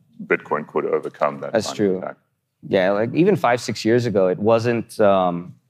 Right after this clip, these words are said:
Speaker 2: maybe this is something we take for granted now. Now we kind of accept that Bitcoin works extremely reliably.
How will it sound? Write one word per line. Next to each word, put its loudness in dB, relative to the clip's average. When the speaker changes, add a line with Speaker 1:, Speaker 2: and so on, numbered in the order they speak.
Speaker 2:
maybe 4
this 2
is -4
something 0
we 0
take -2
for -4
granted -2
now. -2
Now 0
we 2
kind -4
of 0
accept 0
that -2
Bitcoin -2
works -2
extremely 0
reliably. 0